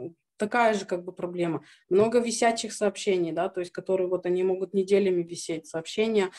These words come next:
причем с заказами, то есть с реальными заказами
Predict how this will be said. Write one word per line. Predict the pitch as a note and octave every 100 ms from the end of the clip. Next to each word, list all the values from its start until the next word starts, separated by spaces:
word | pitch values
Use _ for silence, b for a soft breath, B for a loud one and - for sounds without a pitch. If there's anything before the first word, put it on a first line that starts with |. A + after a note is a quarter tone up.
| B -
причем | - - G#3 G#3+
с | F3+
заказами, | F#3 F#3 G#3+ G#3+ G3 F3 D#3
то | E3
есть | D#3+ -
с |
реальными | F3 F3 B3 C4+ G#3
заказами | F#3+ F3 F#3 A3 A#3+ A3+ F#3+